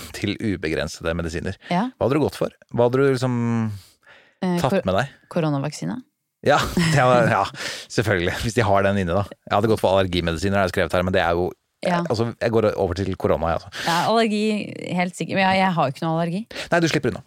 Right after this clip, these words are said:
Speaker 2: Ja.
Speaker 1: Ja.
Speaker 2: Så jeg hadde ikke allergi, men ja, kunne sikkert solgt det.
Speaker 1: Ja.
Speaker 2: Ehm, altså, på det meste så var de rundt tre hundre og femti mennesker som bodde i denne kolonien, og over hundre av disse var barn.
Speaker 1: Mm.
Speaker 2: Ehm,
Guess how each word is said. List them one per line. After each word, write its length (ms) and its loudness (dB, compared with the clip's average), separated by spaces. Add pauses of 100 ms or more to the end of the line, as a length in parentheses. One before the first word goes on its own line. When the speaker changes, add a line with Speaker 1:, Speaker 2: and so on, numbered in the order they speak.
Speaker 2:
Ja. 220 0
Speaker 1:
Ja. 80 -6 (320)
Speaker 2:
Så 180 -6
jeg 160 0
hadde 160 0
ikke 260 -4
allergi, 880 -6
men 140 -8 (160)
ja, 120 -2 (420)
kunne 180 -4
sikkert 240 -2
solgt 580 -6
det. 140 -4 (460)
Speaker 1:
Ja. 80 2 (640)
Speaker 2:
Ehm, 340 4 (120)
altså, 200 0
på 160 0
det 100 2
meste 600 0
så 280 0
var 300 4
de 140 4
rundt 340 0
tre 180 0
hundre 160 2
og 80 -2
femti 720 -2
mennesker 400 0 (400)
som 320 0
bodde 320 -2
i 160 -2
denne 420 0
kolonien, 520 0 (160)
og 180 0
over 340 0
hundre 680 0
av 280 2
disse 320 -2
var 180 0
barn. 380 -4
Speaker 1:
Mm. 220 -4
Speaker 2:
Ehm, 600 2